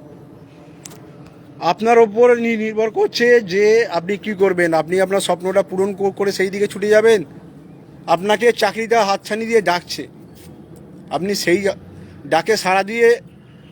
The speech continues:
মাঠে ময়দানে নেমে নিজের অধিকার সম্পর্কে গর্জে উঠবেন, না বাড়িতে বসে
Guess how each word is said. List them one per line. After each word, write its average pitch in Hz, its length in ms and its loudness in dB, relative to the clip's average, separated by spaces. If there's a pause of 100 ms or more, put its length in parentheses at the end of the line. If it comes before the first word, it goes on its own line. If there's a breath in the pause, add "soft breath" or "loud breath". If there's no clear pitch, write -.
(140)
মাঠে 180 300 0
ময়দানে 220 420 0
নেমে 214 300 2
নিজের 214 260 0
অধিকার 208 340 -2
সম্পর্কে 208 440 -8
গর্জে 185 300 -4
উঠবেন, 220 320 -2
না 185 100 -6
বাড়িতে 175 340 -2
বসে 214 420 -4